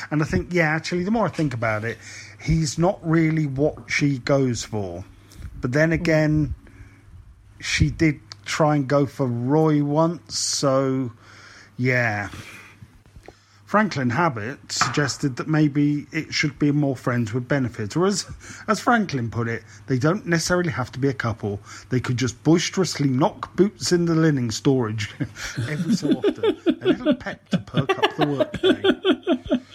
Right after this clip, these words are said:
Whereas Hazel Johnson said, um, to me on Facebook, um, when I posted this of, "Now you're just being silly." <laughs> Yeah, and you're probably right. What would you expect from me?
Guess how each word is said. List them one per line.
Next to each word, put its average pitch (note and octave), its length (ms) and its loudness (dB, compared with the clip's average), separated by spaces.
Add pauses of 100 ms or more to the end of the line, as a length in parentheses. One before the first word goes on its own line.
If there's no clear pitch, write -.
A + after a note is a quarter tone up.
(340)
Whereas F3 280 0
Hazel D4+ 280 2
Johnson C3+ 540 -2
said, B2+ 480 -4 (100)
um, A#2+ 460 0
to B2 120 -4
me E3 340 4
on E3+ 360 2
Facebook, A#2+ 680 -4 (520)
um, B2 400 0
when A#2+ 160 -4
I A2 60 -2
posted B2+ 460 0
this C3+ 260 0
of, B2 240 -2 (220)
"Now C#3 160 2
you're D3+ 180 2
just D3+ 300 0
being C3+ 240 2
silly." G#2+ 480 -2
<laughs> - 40 -20 (1300)
Yeah, A2+ 240 -6 (140)
and F3 80 0
you're E3 100 6
probably D3+ 360 4
right. B2 320 -6
What A#3+ 140 -4
would C4 160 -4
you A3 60 -4
expect D3+ 380 -4
from A#2+ 160 -2
me? G2+ 200 -6